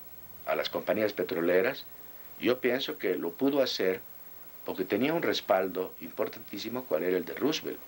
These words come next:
que Roosevelt estaba de acuerdo en sacar a los ingleses.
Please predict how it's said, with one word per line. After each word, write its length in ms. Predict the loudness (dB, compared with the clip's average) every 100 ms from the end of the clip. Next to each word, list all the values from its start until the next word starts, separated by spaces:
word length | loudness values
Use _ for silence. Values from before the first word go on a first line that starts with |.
| -20 -20 -20 -20 -20 -20 -20 -20 -20 -18 -6
que 80 | 0
Roosevelt 360 | 4 2 2 0
estaba 280 | 2 2 2
de 80 |
acuerdo 420 | -2 -2 -2 -2 -8 -14 -20 -20 -20 -10
en 140 | -6 -4
sacar 320 | 0 2 2
a 20 |
los 160 | 0 -8
ingleses. 640 | -6 -4 -4 -8 -14